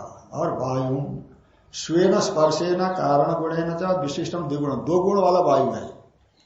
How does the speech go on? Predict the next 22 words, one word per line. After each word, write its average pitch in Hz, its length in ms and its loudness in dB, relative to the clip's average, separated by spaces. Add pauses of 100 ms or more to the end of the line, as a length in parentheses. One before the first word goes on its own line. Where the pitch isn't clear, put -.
(140)
एक 143 220 0
गुण 151 140 -4
वाला 143 260 4
आकाश 131 500 -2
है 131 100 -6
तो 131 80 -6
दो 123 180 -6
गुण 123 180 -6
वाला 123 200 -4
वायु 117 320 -4
है। 117 160 -8 (380)
एक 165 180 0
तो 156 60 0 (180)
अपने 180 220 0
स्पर्श 156 380 2
गुण 180 240 0
विशेष 151 400 0
है 120 140 -2
वायु 113 220 -6
में, 95 180 -14 (520)
किसकी 170 240 -2
अपेक्षा? 175 440 -4